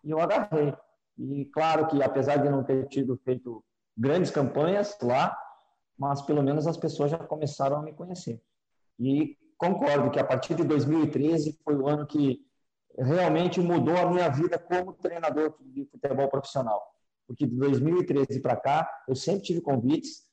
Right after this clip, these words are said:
sempre tive propostas, tive a felicidade de poder escolher um clube A, B ou C, e isso me deixa muito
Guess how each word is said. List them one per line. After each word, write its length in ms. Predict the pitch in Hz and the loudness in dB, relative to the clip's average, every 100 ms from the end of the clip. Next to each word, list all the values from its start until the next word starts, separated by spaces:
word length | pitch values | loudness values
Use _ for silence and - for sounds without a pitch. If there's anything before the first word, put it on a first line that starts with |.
| _ | _
sempre 300 | - 160 - | -2 -2 -2
tive 200 | 180 170 | -8 -6
propostas, 640 | 156 135 127 147 160 175 - - - _ - 135 | -4 -2 0 2 0 -2 -8 -16 -20 _ -8 -6
tive 500 | - 160 165 147 117 - | -2 0 2 2 0 -2
a 100 | 131 | -4
felicidade 600 | 131 156 160 147 139 160 | 0 0 0 0 0 0
de 80 | 151 | 0
poder 240 | 147 135 143 | 0 0 0
escolher 380 | 139 131 127 | 0 0 0
um 120 | 160 147 | 0 -2
clube 400 | - 151 139 127 | -4 -6 -2 0
A, 200 | 143 147 | 2 2
B 220 | 127 147 | 2 2
ou 120 | 135 | 0
C, 400 | - 131 156 - _ _ _ _ - | -2 0 0 -2 _ _ _ _ -2
e 200 | 135 151 | 2 2
isso 180 | - | 0
me 80 | 160 | -2
deixa 280 | 151 156 151 | 0 0 0
muito 320 | 139 156 180 | 2 2 0